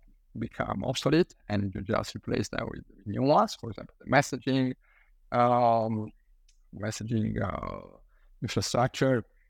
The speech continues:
Twenty years ago, everybody was u-, using a system called tibco, tibco Rendezvous. Well, it was called Rendezvous. It was made by, by tibco. Everybody in the financial industry was using that. Uh, and then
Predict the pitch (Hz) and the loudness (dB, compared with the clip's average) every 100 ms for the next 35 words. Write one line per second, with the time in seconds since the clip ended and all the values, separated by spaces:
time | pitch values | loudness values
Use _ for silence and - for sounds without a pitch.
0 | _ - 113 107 117 110 113 - - - | _ -8 -4 -2 0 0 -2 -4 -4 -2
1 | 107 104 107 107 - - - 53 - 101 | -2 -2 -2 0 -2 -2 -2 -2 0 0
2 | 104 - 104 104 - - - - - - | 2 2 0 -2 -4 -2 -2 -2 -4 -4
3 | - _ _ _ _ 135 131 - 143 - | -8 _ _ _ _ 0 0 4 2 2
4 | - - - - 107 104 131 - - 120 | -4 -4 -4 -2 0 0 -4 -6 0 4
5 | 113 - 113 - - _ - 104 - - | 4 0 -10 -10 -14 _ -4 -2 -4 -4
6 | 120 110 110 107 104 131 123 110 - - | -2 0 2 2 0 2 2 0 -4 -4
7 | - 107 - - - - - 101 _ 135 | -4 -4 -2 0 0 -2 -8 -12 _ -4
8 | - 185 202 _ _ _ - 117 123 110 | 4 4 4 _ _ _ -2 2 4 4
9 | 104 98 - 107 101 - 104 - - - | 2 -2 -6 -8 -8 -8 -10 -8 -10 -8
10 | - 139 147 143 147 - _ _ _ - | -2 2 4 6 4 2 _ _ _ 0
11 | 107 104 104 98 - 110 104 107 104 104 | 4 6 6 2 0 0 2 2 2 2
12 | 104 | 0